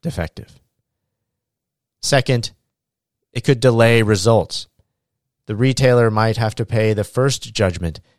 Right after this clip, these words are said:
years before the second case proceeds to judgment.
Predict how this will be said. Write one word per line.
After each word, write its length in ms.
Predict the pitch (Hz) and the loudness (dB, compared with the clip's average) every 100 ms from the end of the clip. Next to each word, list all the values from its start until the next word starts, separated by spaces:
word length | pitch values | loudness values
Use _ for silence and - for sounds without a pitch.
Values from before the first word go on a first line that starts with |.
| _ | _
years 400 | 117 127 135 113 | 0 2 4 2
before 480 | 113 - 123 127 120 | -2 -2 0 2 2
the 80 | 101 | -2
second 440 | - 110 113 95 | -4 -4 -6 -8
case 360 | - 101 90 - | -6 -6 -6 -10
proceeds 720 | - - 123 123 123 117 - _ _ | -10 -6 -4 -4 -4 -8 -12 _ _
to 100 | 101 | -8
judgment. 500 | 90 85 78 78 | -4 -4 -6 -16